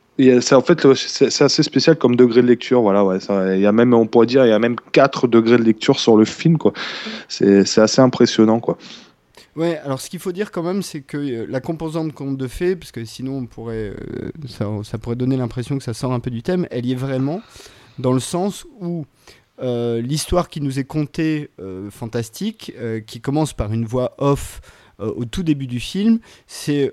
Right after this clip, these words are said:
Speaker 2: euh, en gros, hein, euh, l'histoire de, du royaume souterrain dans lequel il y avait une princesse, la princesse Moana,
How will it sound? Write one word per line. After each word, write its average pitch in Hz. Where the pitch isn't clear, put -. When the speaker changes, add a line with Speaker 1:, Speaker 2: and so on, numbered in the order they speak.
Speaker 2:
euh, 110
en 139
gros, 131
hein, 131
euh, 104
l'histoire 143
de, 110
du 110
royaume 135
souterrain 135
dans 123
lequel 120
il 139
y 127
avait 113
une 107
princesse, 127
la 110
princesse -
Moana, 143